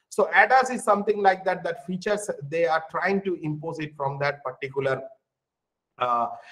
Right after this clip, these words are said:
uh, Tesla car, basically. So when you are feeling certain kind of bore or maybe feeling sleepy, so automatically your seat, whatever the driver seat, basically it is going to give you certain kind of vibration kind of things. So that means it is getting the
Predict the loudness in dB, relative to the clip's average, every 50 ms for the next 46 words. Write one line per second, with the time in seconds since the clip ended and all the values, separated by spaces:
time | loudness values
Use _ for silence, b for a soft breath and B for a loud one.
0 | B B -2 0 0 0 0 0 0 0 0 2 2 2 2 4 4 2 2 2
1 | 0 -2 -4 -4 -4 -4 -4 -4 -4 -4 -2 -2 0 2 2 2 2 2 -2 -4
2 | -6 -2 2 2 2 2 0 -4 -6 -6 -4 -6 -6 -8 -8 -6 -6 -6 -4 -2
3 | -4 -2 0 -2 -2 -2 -2 -2 -2 0 2 2 2 2 2 0 -4 -6 -6 -10
4 | -10 -8 -6 -4 -4 -6 -6 -6 -6 -6 -6 -6 -8 -6 -2 -2 0 2 2 2
5 | 2 2 -2 -4 -6 -4 -4 -4 -4 -4 -4 -2 -2 -2 -2 -4 -4 -2 -2 -2
6 | -2 -4 -12 -20 _ _ _ _ _ _ _ 4 4 4 4 2 -2 -2 -2 0
7 | 0 0 0 -2 -4 -2 -2 0 0 0 -2 -4 -4 -2 -4 -4 -4 -4 -8 -8
8 | -8 -8 -6 -6 -6 -6 -8 -8 -8 -8 -8 -2 0 0 0 0 -4 -10 -10 -8
9 | -8 -6 -6 -4 -2 -2 -2 -2 -6 -6 -6 -6 0 0 0 0 2 2 0 2
10 | 2 0 -2 -4 -6 -8 -8 -6 -6 -4 -2 -2 -2 -2 -2 -4 -4 -4 -10 -18
11 | b b b b b b 6 6 8 10 8 8 8 6 4 0 -2 -2 -2 -4
12 | -8 -2 0 0 0 2 0 0 -2 -2 -6 -10 -12 -12 -2 0 0 0 2 0
13 | -2 0 2 2 2